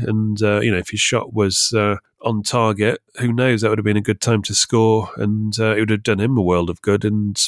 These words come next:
really, uh, helped him stake a claim. But the fact that Bailey came on with thirty minutes to go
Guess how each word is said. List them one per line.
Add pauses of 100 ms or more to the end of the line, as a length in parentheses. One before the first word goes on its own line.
(460)
really,
uh,
helped
him
stake
a
claim. (160)
But
the
fact
that
Bailey
came
on
with
thirty
minutes
to
go